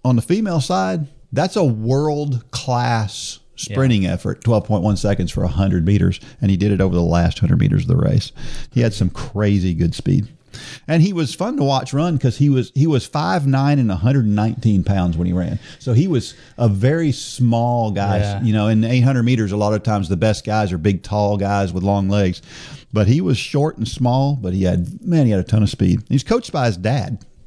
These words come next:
Speaker 1: So, uh,
Speaker 2: Huh.
Speaker 1: that was pretty cool.
Speaker 2: So, so kinda off subject, but not really. Have, have you started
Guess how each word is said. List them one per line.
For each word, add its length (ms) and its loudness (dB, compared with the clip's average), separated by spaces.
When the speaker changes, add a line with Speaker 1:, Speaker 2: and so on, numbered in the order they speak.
Speaker 1:
So, 320 0
uh, 260 0
Speaker 2:
Huh. 240 2
Speaker 1:
that 80 2
was 100 0
pretty 220 0
cool. 260 0
Speaker 2:
So, 460 -2
so 160 -4
kinda 220 -2
off 300 0
subject, 440 2
but 140 0
not 200 2
really. 340 2
Have, 200 0
have 220 0
you 140 6
started 680 -2